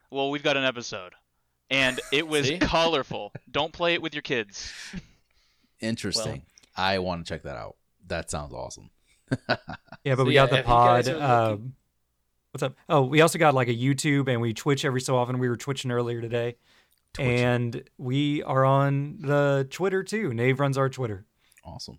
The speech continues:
Speaker 1: Uh, it's
Speaker 2: All right.
Speaker 1: at Game Together Pod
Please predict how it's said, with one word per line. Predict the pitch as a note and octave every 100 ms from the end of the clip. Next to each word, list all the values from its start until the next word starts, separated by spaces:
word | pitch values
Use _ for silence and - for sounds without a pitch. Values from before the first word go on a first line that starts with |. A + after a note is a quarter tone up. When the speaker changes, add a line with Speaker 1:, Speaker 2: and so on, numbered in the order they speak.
| -
Speaker 1:
Uh, | A#2+ A#2 A#2
it's | C3+ B2 -
Speaker 2:
All | B2+
right. | C3
Speaker 1:
at | A#2+ G2+ -
Game | B2+ B2 B2
Together | A#2+ A#2+ A2+ A2+
Pod | A2 G#2+ F2+